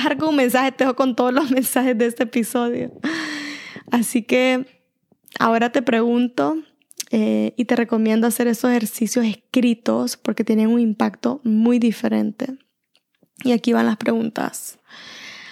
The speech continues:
¿A dónde estás atrapada? ¿A dónde estás atrapada, atrapado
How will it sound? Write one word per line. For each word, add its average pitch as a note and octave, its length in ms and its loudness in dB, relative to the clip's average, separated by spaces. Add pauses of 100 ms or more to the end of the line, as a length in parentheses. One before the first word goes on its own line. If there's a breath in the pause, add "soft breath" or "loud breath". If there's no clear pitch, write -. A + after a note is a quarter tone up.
(280 loud breath)
¿A A#3+ 80 4
dónde B3+ 540 4
estás G#3+ 320 -2
atrapada? - 600 -4 (800 loud breath)
¿A A3 80 0
dónde A#3 240 4
estás A#3+ 260 0
atrapada, A#3+ 720 2
atrapado A3+ 720 0